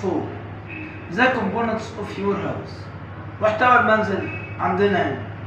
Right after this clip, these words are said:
طيب، أول حاجة لازم تعرفوا إن الهاوس هو المنزل الخارجي. قلت لك I have a house with a garden. The garden is very big أو large، كبيرة. We can play inside the garden، بنلعب في الجاردن. It has a swing، فيها مرجحة. We have fun in it، إحنا بنلعب فيه.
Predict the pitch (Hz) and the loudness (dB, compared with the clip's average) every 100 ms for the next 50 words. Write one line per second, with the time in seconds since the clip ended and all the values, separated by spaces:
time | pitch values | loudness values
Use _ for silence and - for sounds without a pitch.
0 | - 175 - - - - - 277 277 277 | -2 2 2 2 -6 6 8 8 8 6
1 | 277 - 226 247 254 226 196 190 - - | 2 4 6 6 0 -2 2 4 2 0
2 | - - 185 196 214 208 202 - 156 175 | -4 -4 -4 -4 -4 -6 -6 -6 -6 -4
3 | 196 - - - - - - 214 226 202 | -6 -6 -10 -10 -12 -12 -4 2 4 8
4 | 202 214 196 196 - 190 175 160 180 202 | 8 10 10 10 6 0 0 2 2 2
5 | 214 208 - - - 180 180 220 185 185 | -2 -4 -8 -4 -2 0 2 4 4 0
6 | 175 156 196 196 190 214 - - - - | -4 -2 2 2 2 0 -4 -8 -10 -12
7 | - - 160 156 165 208 - - 170 185 | -12 -4 0 2 6 8 6 0 -6 -4
8 | 220 233 - - - 175 170 247 247 196 | 2 2 2 -4 -4 0 2 4 4 4
9 | 202 226 202 - - 196 190 165 185 196 | 4 6 4 2 2 4 4 2 0 0
10 | 180 185 190 - 185 160 185 185 208 202 | 0 6 6 6 0 0 0 2 -2 -4
11 | 170 147 214 214 202 - 202 202 180 190 | -6 6 8 8 4 0 -4 -4 -4 -2
12 | 190 160 180 190 - 214 208 - - 180 | -2 -2 -2 0 2 0 0 -8 -10 -4
13 | 196 226 - - 208 - 180 202 208 - | 6 8 6 6 4 4 -2 -6 -6 -10
14 | - 196 208 - - 190 190 226 | -4 0 2 0 4 4 4 -2